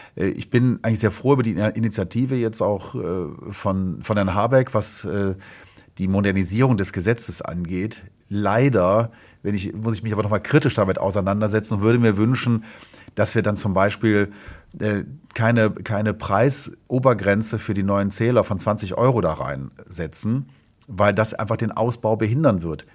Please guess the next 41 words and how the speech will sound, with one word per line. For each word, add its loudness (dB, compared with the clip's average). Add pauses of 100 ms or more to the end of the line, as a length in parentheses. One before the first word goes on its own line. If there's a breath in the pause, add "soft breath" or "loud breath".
(140 soft breath)
Mir -6
ist -10
klar, 0 (240)
alle -6
Bürgerinnen -2
und -4
Bürger 2
sind -2 (320 loud breath)
durch -4
die -6
gestiegenen -2
Energiekosten -2
extremst -2
belastet. -2 (500)
Das, -4
das, -6
äh, -4
das -8
ist -12
so. -12 (560 loud breath)
Wenn 2
wir 6
aber 4
jetzt 2
eine -4
Preisobergrenze -2 (120)
verwenden, -6
Jahre 2
später, 4
nachdem 0
wir 4
mit 2
dem 0
Rollout 4
schon -4
beginnen 0
wollten, -10
und -8
die 0
liegt 0
unterhalb 4